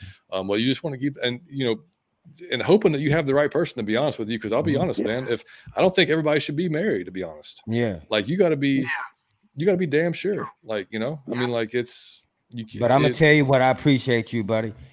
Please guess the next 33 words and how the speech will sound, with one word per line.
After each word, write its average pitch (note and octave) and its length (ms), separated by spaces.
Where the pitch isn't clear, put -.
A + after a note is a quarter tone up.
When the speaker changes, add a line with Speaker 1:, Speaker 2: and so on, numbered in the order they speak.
Speaker 2:
is A2+ 220
you B2+ 120
ask B2+ 400
people B2 280
that A2 160
know. A2 480
You A#2 100
talking A#2+ 240
about A2+ 140
Speaker 3:
Mm-hmm. A2+ 140
Speaker 2:
nineteen B2 600
and, - 300
and, G#2+ 140
like, G2+ 200
twenty-two B2+ 480
years. A#2+ 240
You C3 120
ask C#3+ 220
people B2+ 200
that, A#2 180
man, B2+ 300
don't D#3 240
ask C#3 240
anybody A2+ 440
with A2 180
a G#2 60
girlfriend G#2+ 800
how A#2 240
to G#2+ 100
do A2+ 440
or A#2+ 180
somebody. B2+ 500
Don't D3+ 300